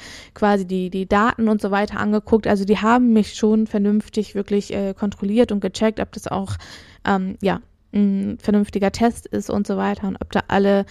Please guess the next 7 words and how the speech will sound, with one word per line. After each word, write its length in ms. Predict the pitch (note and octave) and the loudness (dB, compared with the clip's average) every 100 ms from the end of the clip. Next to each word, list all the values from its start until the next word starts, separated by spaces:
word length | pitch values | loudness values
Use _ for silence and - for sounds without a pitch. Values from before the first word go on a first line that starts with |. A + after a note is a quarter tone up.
| - - - | -8 -20 -2
Dinge 200 | G#3 G3+ | 2 4
draufstehen, 760 | G3+ F#3+ F#3+ G3+ - F#3+ F#3+ F#3+ | 4 4 2 2 0 4 6 6
die, 420 | F#3+ F#3+ F#3+ F#3 - _ _ _ _ _ _ _ - - _ _ _ | 4 2 4 2 -2 _ _ _ _ _ _ _ -20 -20 _ _ _
die 280 | G3 F#3+ F#3+ | -6 2 2
halt 160 | F#3+ F#3+ | 2 2
draufstehen 420 | F#3+ F#3+ G#3+ A3+ | 0 2 4 6
müssen. 320 | B3+ F3+ | 4 2